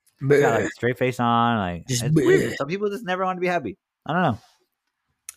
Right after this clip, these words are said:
Speaker 2: I, I don't know, man. It was just weird to me. Like, you're just sitting, I'm just, I don't even know. I wa-, I was just befu-, befumbled. Is that a word? But befu-, I don't, befuddled. I w-, I just, I
Speaker 1: Befuddled,
Speaker 2: didn't, I didn't
Speaker 1: befuddled,
Speaker 2: get
Speaker 1: yeah.
Speaker 2: it.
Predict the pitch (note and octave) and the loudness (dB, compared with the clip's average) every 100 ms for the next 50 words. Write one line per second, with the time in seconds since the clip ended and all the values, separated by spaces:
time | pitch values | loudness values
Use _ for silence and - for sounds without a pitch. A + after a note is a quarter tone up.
0 | - F4+ G#4 D#4 F#4+ G3+ D#3 C#3+ C#3+ C#3+ | 0 2 2 2 4 2 0 -6 -10 -12
1 | - - A4 A#4 G#4+ F3 E3+ E3+ E3 D#3 | -8 6 8 8 4 0 2 2 0 -6
2 | D3 F3 F3+ C#4 E4 A#3 - F3+ E3+ G3+ | -2 -2 -2 -2 -2 -2 -2 -2 -2 -2
3 | G3 - - _ - - - - - G#4 | -4 -6 -14 _ -20 -20 -20 -8 0 2
4 | F3 C#3 A#2+ A2 G#2 G2 - _ - D#4 | 2 -4 -8 -8 -8 -8 -12 _ -4 -2
5 | B3+ C4 B3+ G#3 - _ _ _ _ _ | -2 -2 -4 -6 -8 _ _ _ _ _
6 | - D3 - - C3+ B2+ - C#3 F3+ A3 | 0 0 0 -4 -2 -4 0 4 6 4
7 | G3 - - D3+ E3+ F#3+ A3 F#3+ G#2+ - | 2 -8 -4 -2 2 4 2 0 -8 -8
8 | C#3+ - - - C#3+ D#3 A#2+ B2+ - D#3 | -10 -8 -8 -6 -6 -6 -6 -4 2 4
9 | G3 G3 - _ _ _ _ _ _ _ | 4 0 -6 _ _ _ _ _ _ _
10 | - D3+ F3 D#3+ E3 G2 F#2+ F3+ D#3+ - | -8 -4 -2 0 0 0 2 0 -2 -6
11 | D#3 F#3 A3 F3+ G3 - | -2 0 2 0 -2 -4